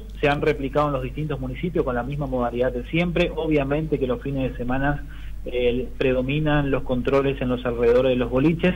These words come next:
pero aquí ha ocurrido algo fundamental este fin de semana que tiene que ver con respuesta a vecinos que atemorizados dieron cuenta de hechos de desorden y disturbios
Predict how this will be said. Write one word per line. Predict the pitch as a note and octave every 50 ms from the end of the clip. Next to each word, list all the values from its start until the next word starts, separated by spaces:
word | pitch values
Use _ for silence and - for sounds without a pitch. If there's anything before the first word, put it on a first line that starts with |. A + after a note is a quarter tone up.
| - - -
pero | - F3 F3+ F3+
aquí | E3+ F3 F#3+ G3
ha | G3 G3 G3
ocurrido | F#3 F3 F3 E3 E3 E3+ F3 F3
algo | F3 F3+ F3
fundamental | E3 - F3 D#3+ D#3+ D3+ D3 C#3 C3 C#3+ D3+ D#3
este | D#3 D#3 D3+ -
fin | - D3+ D#3
de | D#3+ D3+
semana | D#3 C3+ C#3 D3 D#3 D3+ C#3
que | C3
tiene | - C#3+ D3 D#3 D3
que | C3 C3
ver | C3+ D3+ D3+
con | D3+ D3 C#3+ C3
respuesta | - B2 A#2 - - D3+ D#3+ E3 - E3 C#3+ C3+
a | C3
vecinos | B2 A#2+ - - D#3+ E3 E3+ E3 E3+
que | - C#3+
atemorizados | C3 C3 B2+ B2 A#2+ A#2 A2+ - - D3+ D#3 D#3 C#3+
dieron | C#3 C#3+ C#3 C3+ B2
cuenta | C#3 C#3 D3+ D#3+ D#3+ - F3+ E3+ D#3
de | B2 B2+
hechos | C#3+ C#3 - D#3 C#3
de | B2+
desorden | B2+ B2 A#2 - - D3+ D#3 D#3+ D#3 C#3+ C3+
y | B2 A#2+ A#2
disturbios | - - D3 D#3+ F3 E3+ D#3+ D#3+ E3 E3 -